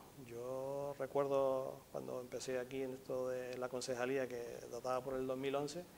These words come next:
en donde había unos endeudamientos que a mí a veces me asustaban, estaban en torno a un, a un noventa, un cien por cien, o sea que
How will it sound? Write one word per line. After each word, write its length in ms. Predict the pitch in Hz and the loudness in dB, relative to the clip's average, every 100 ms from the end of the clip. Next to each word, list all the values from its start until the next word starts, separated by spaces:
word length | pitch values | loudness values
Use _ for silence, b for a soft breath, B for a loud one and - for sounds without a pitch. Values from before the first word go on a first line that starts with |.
| B B B B B - | B B B B B -14
en 120 | - 123 | -10 -6
donde 180 | 123 | -4
había 180 | 123 131 | -2 0
unos 220 | 143 135 | 0 -2
endeudamientos 640 | 135 135 131 123 135 147 151 | 0 2 2 2 0 0 0
que 100 | 139 | 0
a 40 | |
mí 100 | 127 | 0
a 60 | 127 | -2
veces 180 | 135 143 | -2 -2
me 80 | |
asustaban, 480 | 143 135 - 160 135 | -4 -6 2 4 4
estaban 320 | 120 - 135 | -2 -2 0
en 140 | 131 123 | -2 2
torno 320 | 139 139 135 | 2 2 0
a 40 | |
un, 300 | 131 131 135 | 0 -2 -4
a 40 | 127 | -4
un 200 | 131 131 | -4 -2
noventa, 400 | 131 139 143 143 | 0 0 0 -2
un 140 | 139 | -4
cien 180 | 135 135 | -2 -2
por 180 | 139 131 | 0 0
cien, 280 | - 180 131 | 0 -4 -2
o 40 | |
sea 200 | 123 120 | -2 -2
que 180 | 120 | -2